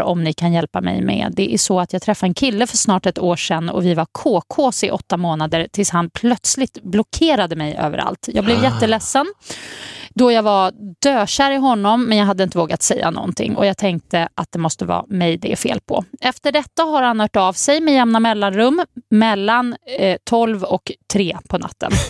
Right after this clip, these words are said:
Speaker 1: Jag har tyvärr nappat på det två gånger och båda gångerna har han blockerat mig igen direkt när jag lämnat hans lägenhet. Då jag naivt nog tänkt att han skulle gilla mig igen, eh,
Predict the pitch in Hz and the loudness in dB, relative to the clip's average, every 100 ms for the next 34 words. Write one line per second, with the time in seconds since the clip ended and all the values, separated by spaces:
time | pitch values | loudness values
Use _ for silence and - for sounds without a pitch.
0 | - _ - 240 226 240 233 277 285 285 | -8 _ 0 2 4 2 0 0 2 2
1 | 269 - 247 - - 180 180 - 170 180 | -2 -2 -4 -4 -2 -2 0 0 0 0
2 | 165 180 - - - 220 269 254 269 285 | 0 -2 -4 -14 -4 0 2 2 2 0
3 | 233 196 190 180 175 202 - 262 233 220 | 0 0 2 2 0 -2 0 2 2 2
4 | 175 170 214 180 160 156 165 220 185 240 | 0 2 2 2 0 0 -4 0 2 2
5 | 262 - - - 202 180 165 170 160 156 | 0 -2 -20 -10 -4 -2 -2 -2 -2 -4
6 | 185 175 180 160 156 - - - - - | -4 -4 -2 -4 -6 -10 -10 -12 -16 -10
7 | - - - - - - 269 277 277 285 | -8 -8 -10 -12 -12 -2 2 4 4 4
8 | 330 269 277 247 220 - 262 - 220 202 | 2 4 4 4 2 -6 -8 0 0 0
9 | - - 170 202 - 208 202 240 202 214 | -4 -4 0 0 0 0 2 4 4 2
10 | 190 185 175 170 165 | 2 0 2 0 -2